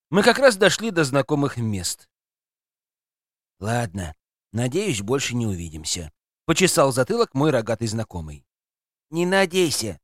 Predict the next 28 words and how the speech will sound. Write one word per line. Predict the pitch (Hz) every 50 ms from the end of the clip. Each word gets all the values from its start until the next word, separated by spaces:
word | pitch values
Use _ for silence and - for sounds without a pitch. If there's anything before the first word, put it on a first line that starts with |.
| _ -
в | 113 143
одной | 160 147 170 180 185
академии | - - 175 - 180 175 151 143 180 170 160 156 151 143 -
учимся», | 139 123 - 113 104 - - 110 104
усмехнулась | 127 120 - 123 127 - - 120 117 117 113 - -
я. | 104 90 78 73 _ _ _ _ _ _ _ _ _ _ _ _ _ _ _ _ _ _ _ _ _ _ _ _ _ _ _ _ _ _ _ _
Добравшись | 101 147 185 175 220 269 277 - - 240 226 165 139
до | 120 170 170
комнаты, | - - 254 277 277 254 240 190 - 202 190 170 135 101 92 _ _ _ -
завалилась | 95 92 113 147 175 208 254 277 247 190 156 - -
на | 123 127
кровать, | - - 107 107 110 123 202 226 - - - - _ _ _ _ _ _ _ _ _ _ _ _ _ _ _ _ _
закинула | - 101 110 175 180 - 302 277 247 196 175 160 143 120
руки | 113 127 127 - - 98
за | 87 - - 135 226 247 233
голову. | 202 214 208 202 196 190 180 175 _ _ _ _ _ _ _ _ _ _ _ _ _ _ _ _ _ _ _ _ _ _ _ _ _
Встреча | - - - 214 277 247 196 240
с | 214 -
Федей | - - 202 247 247 226 226 214
помогла | - 208 196 196 190 180 208 233
немного | 220 214 202 202 202 208 180 196 196
развеяться, | 202 190 165 170 208 220 208 180 156 - - 160
но | 165 170
теперь, | 160 165 151 - 196 185 160
когда | 175 170 165 175
осталась | 165 165 160 - - 180 175 170 151 - 147
в | 147
одиночестве, | 156 143 147 151 196 208 - 175 156 - - 160 151 120